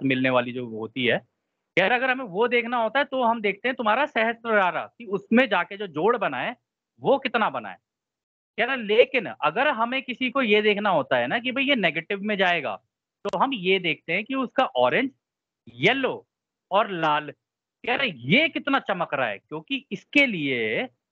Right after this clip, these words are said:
उसके लिए बहुत ज्यादा ताकत, शक्ति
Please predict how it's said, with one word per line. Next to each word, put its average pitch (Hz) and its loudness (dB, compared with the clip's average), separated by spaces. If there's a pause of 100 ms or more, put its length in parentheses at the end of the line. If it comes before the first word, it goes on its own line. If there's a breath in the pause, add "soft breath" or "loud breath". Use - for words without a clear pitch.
(120)
उसके 160 -2
लिए 220 4
बहुत 143 2
ज्यादा 170 0
ताकत, - -2
शक्ति - -4